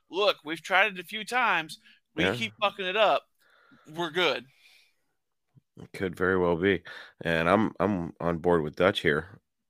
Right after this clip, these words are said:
Speaker 2: Uh, why did nasa switch from deep sea mapping in nineteen fifty-eight to getting us off the planet? Very interesting.
Speaker 1: I mean, I've heard, see, I keep hearing that that's a, that's a, mm,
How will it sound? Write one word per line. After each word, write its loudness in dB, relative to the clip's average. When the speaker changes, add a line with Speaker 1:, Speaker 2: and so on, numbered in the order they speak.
Speaker 2:
Uh, 2
why 8
did 6
nasa 4
switch -2
from -2
deep -4
sea -4
mapping -2
in -2
nineteen -2
fifty-eight -2
to -12
getting -4
us -4
off -2
the -14
planet? -2
Very -6
interesting. -4
Speaker 1:
I 4
mean, -2
I've -4
heard, -12
see, -8
I -2
keep -12
hearing -6
that -12
that's -8
a, -4
that's -10
a, -4
mm, -16